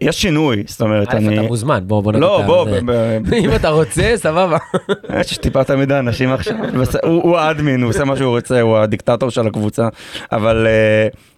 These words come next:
Speaker 1: י-, י-, יש שינוי, זאת אומרת, אני לא יכול להגיד, אה, כולנו הקשבנו, אה, לכם בפרשטוק, ומאז השתננו, אבל, אה,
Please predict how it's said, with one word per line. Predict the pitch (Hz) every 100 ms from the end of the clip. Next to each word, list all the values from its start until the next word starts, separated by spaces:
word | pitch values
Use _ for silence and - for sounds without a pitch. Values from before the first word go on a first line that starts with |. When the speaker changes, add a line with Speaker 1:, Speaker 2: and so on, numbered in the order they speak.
| -
Speaker 1:
י-, | - -
י-, | 147 151
יש | 175 -
שינוי, | 151 143 113 101
זאת | -
אומרת, | 110 110
אני | 117
לא | 110
יכול | 123 139
להגיד, | 123 113 120 117
אה, | 113 110
כולנו | - 110 127 143
הקשבנו, | - 131 131 147
אה, | 123 117
לכם | 107 - 110
בפרשטוק, | - 123 120 123 107 113
ומאז | 107 107 113 110 113
השתננו, | - 110 104 104
אבל, | 107 110 - - -
אה, | -